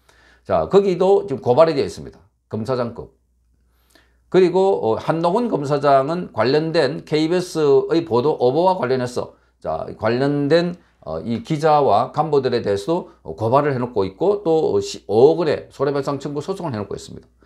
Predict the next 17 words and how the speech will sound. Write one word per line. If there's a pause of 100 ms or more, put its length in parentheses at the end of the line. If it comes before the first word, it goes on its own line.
(200)
자,
이걸
보면
검찰이든
경찰이든 (240)
지금 (240)
특정
정파에
매몰되어
있는
사람들이 (160)
자,
밖에,
어,
언론을
교묘하게
이용해가지고